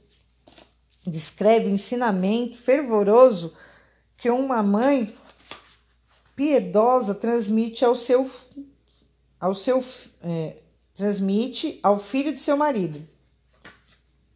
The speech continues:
E exalte o nome do seu marido. Permita que a instrução da bondade, Provérbios trinta e um, vinte e seis, governe suas palavras todas as vezes que você for falar dele.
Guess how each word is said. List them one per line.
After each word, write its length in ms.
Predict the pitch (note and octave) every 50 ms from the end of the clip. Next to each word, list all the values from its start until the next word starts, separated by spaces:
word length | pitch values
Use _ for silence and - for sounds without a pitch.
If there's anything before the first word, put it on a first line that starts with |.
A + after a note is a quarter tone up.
| _ _ _ - - - - - - _ _ _ _ _ _ _ _ _
E 360 | A#3 A#3+ G#3+ F#3 - - - - G3+
exalte 480 | A3+ G#3+ G3+ A#3 A3 B3+ C4 B3+ -
o 40 | C4+
nome 300 | A#3+ A3+ A3+ A3+ A#3 A#3
do 80 | A3 A3
seu 220 | - - B3 A#3
marido. 500 | A3+ A#3 A#3+ A#3+ A3+ G#3 G3+ G3 E3 D#3
Permita 600 | C#3+ - E3+ E3 E3 E3 E3+ F#3 G3+ G3+ - A3+
que 100 | A3 A3+
a 60 | A#3 A3
instrução 640 | A3+ A#3 A3 - - A3 A3 A3 - - A3 A3+
da 100 | A3 G#3
bondade, 540 | F#3 D3+ D#3 D3+ C#3+ C#3 E3+ F#3 G3+ G3 G3
Provérbios 420 | - E3+ F3 D#3+ F3+ F3 E3 E3 -
trinta 280 | - F3 E3+ E3 -
e 40 | E3
um, 60 | D#3+
vinte 200 | C#3+ C#3+ D3 C#3
e 20 | -
seis, 360 | - - A3+ A3 A3 G3+ F3
governe 540 | F3 F#3+ G#3 G3+ F3 G3+ G3+ G#3 G#3+ G#3+ G#3+
suas 240 | G#3+ - A3+ A3
palavras 520 | A3+ - A#3 A3 G#3+ G#3+ G#3+ G#3 G#3+ G#3+ G#3+
todas 340 | - A#3 A#3+ B3 C#4 B3+ C4
as 160 | B3+ B3 G3+
vezes 240 | G#3 A3+ A#3 A3+ A3+
que 80 | A3+
você 180 | A3 A3 - A3+
for 160 | A3+ A#3 A3+
falar 400 | A3+ A#3 A3 A3 A#3 C4 C4 A#3
dele. 500 | G3 F3+ F3 E3 E3 D3 C#3 C3+ C3+ C3+